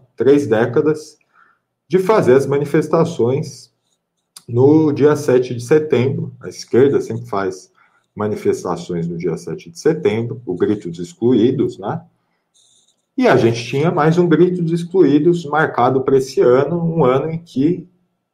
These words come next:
existia esse tensionamento com o que se anunciava, ao menos, como um golpe, como uma tentativa de golpe de Estado e et cetera, né? E o que a gente viu no sete de setembro é que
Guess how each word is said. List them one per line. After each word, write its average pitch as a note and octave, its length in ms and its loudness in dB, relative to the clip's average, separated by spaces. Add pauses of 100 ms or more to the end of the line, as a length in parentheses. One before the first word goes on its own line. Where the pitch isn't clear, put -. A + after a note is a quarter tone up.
existia C#3 880 0
esse G2+ 200 -8
tensionamento A#2 1000 -4 (680)
com E3+ 200 2
o G3 80 0
que D3+ 220 2
se - 140 -4
anunciava, C3+ 1040 0
ao G2 180 -2
menos, G#2+ 460 -6
como C#3 240 -2
um D3 60 -6
golpe, C3 480 2
como A#2+ 280 -8
uma A2 120 -6
tentativa A#2+ 600 -4
de A2+ 80 -2
golpe G#2+ 220 -4
de - 80 -20
Estado A2+ 560 -2
e G2+ 80 -2
et A2+ 140 -4
cetera, - 540 -10
né? A2+ 180 -10 (1000)
E B3 100 0
o G#3 120 8
que - 80 4
a C3+ 80 4
gente A#2 300 0
viu E3 400 2
no F#2+ 180 -6
sete F2 400 -6
de - 80 -20
setembro C#3 760 0 (640)
é A#3 100 -2
que F3+ 460 -2